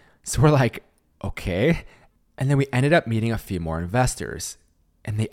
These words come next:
all passed on us. The low point was, we ended up launching in August two thousand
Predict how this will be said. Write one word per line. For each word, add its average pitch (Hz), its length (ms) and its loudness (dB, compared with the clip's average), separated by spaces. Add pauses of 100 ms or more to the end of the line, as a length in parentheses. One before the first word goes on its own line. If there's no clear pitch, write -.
all 87 260 -4
passed 123 460 -2
on 76 100 -6
us. - 320 -14 (480)
The 110 100 -2
low 147 200 6
point 117 260 2
was, 85 540 -2 (180)
we - 80 -14
ended 185 180 -2
up 113 160 -2
launching 131 360 -2
in 104 180 -4
August 117 380 -4
two 123 80 -2
thousand 92 400 -2